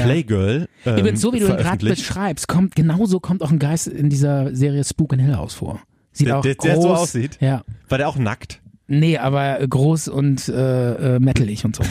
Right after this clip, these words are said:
Speaker 1: <laughs> Aber Peter Steele hat sich nackt im Playgirl, kennst du diese Zeitung?
Speaker 2: Äh, eine, eine, eine Nacktzeitung für Männer.
Speaker 1: Ja, ja, das hab ich dann auch nochmal, ich hab mich da auch nochmal
Speaker 2: Weil
Speaker 1: durch,
Speaker 2: Playboy ist ja
Speaker 1: durchgelesen. Playboy.
Speaker 2: Nee, für Fra-, nee, für Frauen.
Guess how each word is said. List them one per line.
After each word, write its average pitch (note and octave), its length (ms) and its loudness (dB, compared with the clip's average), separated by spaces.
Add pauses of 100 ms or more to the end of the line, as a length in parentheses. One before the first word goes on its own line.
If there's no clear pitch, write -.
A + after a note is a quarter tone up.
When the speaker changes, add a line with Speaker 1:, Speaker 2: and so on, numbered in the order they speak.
(100)
Speaker 1:
<laughs> C3+ 100 0 (480)
Aber D3 220 0
Peter F3 260 -4
Steele D#3+ 200 -2
hat D3 120 -2
sich C3 160 -4
nackt D#3 240 -2
im C3 200 2
Playgirl, B2+ 840 0
kennst D#3 240 -2
du A2+ 60 0
diese F2+ 200 0
Zeitung? E2+ 380 -2 (360)
Speaker 2:
Äh, D3 80 2
eine, D3 720 0
eine, D3 220 0 (160)
eine C#3+ 200 4
Nacktzeitung D3 560 0
für C#3+ 100 0
Männer. C#3+ 400 0 (560)
Speaker 1:
Ja, D3+ 400 0 (160)
ja, F3+ 180 2
das - 180 -2
hab F#3 80 0
ich D#3 100 -8
dann D#3 120 -2
auch D#3 160 -2
nochmal, D#3+ 260 -2
ich - 80 -6
hab D#3+ 120 -4
mich D3 80 -4
da D3+ 80 -2
auch C3+ 80 0
nochmal D3 240 0
Speaker 2:
Weil C#3+ 100 4
Speaker 1:
durch, - 60 -6
Speaker 2:
Playboy D#3+ 400 2
ist F3+ 80 2
ja F3+ 80 4
Speaker 1:
durchgelesen. G#3+ 260 2 (1080)
Playboy. D3+ 400 2
Speaker 2:
Nee, F3 60 -2
für F#3+ 80 -6
Fra-, G#3 60 -6 (120)
nee, F3 200 2
für C#3+ 160 0
Frauen. C#3 420 -4